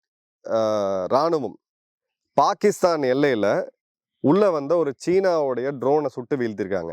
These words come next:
இது வந்து ஹார்டு கில் கிடையாது, அது ட்ரோனை குறிப்பாத்து சுட்டது கிடையாது.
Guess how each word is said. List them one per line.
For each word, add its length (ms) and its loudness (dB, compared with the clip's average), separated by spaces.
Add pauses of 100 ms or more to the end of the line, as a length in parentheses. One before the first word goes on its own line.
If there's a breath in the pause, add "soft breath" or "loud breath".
(120)
இது 160 2
வந்து 180 2
ஹார்டு 400 0
கில் 200 -8
கிடையாது, 360 -6
அது 140 -2
ட்ரோனை 400 0
குறிப்பாத்து 420 -2
சுட்டது 360 -6
கிடையாது. 420 0